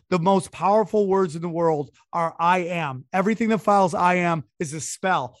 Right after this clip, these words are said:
Every time you talk, it's a spell. You're putting in an order to the universe. So everything that follows "I am" is an order to the universe, okay?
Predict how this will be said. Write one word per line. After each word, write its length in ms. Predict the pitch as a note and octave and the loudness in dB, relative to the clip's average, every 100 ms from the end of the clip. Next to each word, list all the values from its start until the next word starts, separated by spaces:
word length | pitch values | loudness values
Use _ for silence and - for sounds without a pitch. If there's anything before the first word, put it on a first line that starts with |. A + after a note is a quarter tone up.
| _ | _
Every 220 | F#3 G#3 | -2 0
time 180 | G#3+ G#3+ | 2 2
you 80 | G3 | 2
talk, 400 | D3+ F#3 F3 - | 2 2 2 0
it's 180 | F#3+ C3+ | -10 -10
a 80 | C#3+ | -10
spell. 500 | - - F#3+ D#3 - _ | -10 -2 0 0 -4 _
You're 80 | E3 | -10
putting 280 | D3 G3+ G3+ | -4 -2 -2
in 100 | G3+ | -4
an 80 | F#3+ | -4
order 320 | F#3 F#3 F3 | -4 -6 -6
to 120 | C#3 | -12
the 120 | D#3+ | -14
universe. 480 | E3+ F3+ D#3 D3 B2+ _ _ | -10 -10 -10 -12 -12 _ _
So 160 | - F#3 | -8 -4
everything 400 | G3 A3+ A3 A3 | 0 0 0 -2
that 140 | G#3+ | -2
follows 360 | G3+ G3+ F#3 D3+ | 2 2 2 -2
"I 260 | - F3 F#3 | 0 4 4
am" 600 | F3 F3+ F3+ D#3 C#3+ C#3 - _ _ | 2 2 2 2 2 0 -4 _ _
is 200 | F#3+ D3+ | -2 -2
an 120 | E3+ - | -6 -6
order 380 | G#3 G3 G3 F#3+ | 0 0 0 -2
to 160 | - D#3 | -8 -14
the 100 | F3 | -8
universe, 720 | G#3 A3+ D3 B2+ - - _ _ _ | -6 -6 -6 -14 -18 -20 _ _ _
okay? 520 | D3+ E3 E3 F3+ G3+ | -14 -6 -4 -4 -6